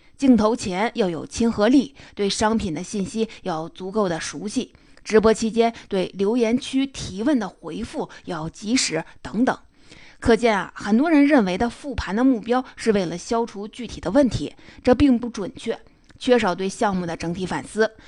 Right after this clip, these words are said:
会导致接下来需要多次复盘来修修补补，缺少了学习的逻辑，有关这个项目的综合能力就无法快速成长起来。除此以外，不少人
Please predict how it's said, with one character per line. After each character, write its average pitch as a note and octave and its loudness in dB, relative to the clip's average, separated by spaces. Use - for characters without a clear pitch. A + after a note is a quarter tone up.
会 C4+ 0
导 F#3 4
致 G3+ 0
接 A3 -4
下 A3 -4
来 F#3 -4
需 G3+ -6
要 E3+ 0
多 A3 -4
次 G3+ -6
复 F3+ -12
盘 E3+ -6
来 D#3+ -8
修 G3 -10
修 G#3+ -2
补 G3 -2
补， G3+ -10
缺 A3 2
少 F3 0
了 D#3+ -6
学 F#3 -12
习 G#3 -8
的 G3+ 0
逻 - -8
辑， G#3 -6
有 A#3+ 8
关 D#4+ 6
这 E4+ 2
个 C#4+ 2
项 C4+ 0
目 G#3 0
的 F#3+ -6
综 C#4 0
合 B3+ 0
能 G3+ 0
力 B3+ 2
就 F3 -4
无 G3+ -8
法 - -12
快 A#3+ -4
速 F3 -12
成 - -6
长 F3 -2
起 D#3+ -6
来。 B2+ -10
除 B3 2
此 A3+ 0
以 F#3 0
外， F3 0
不 - 2
少 G3+ 4
人 F3+ 0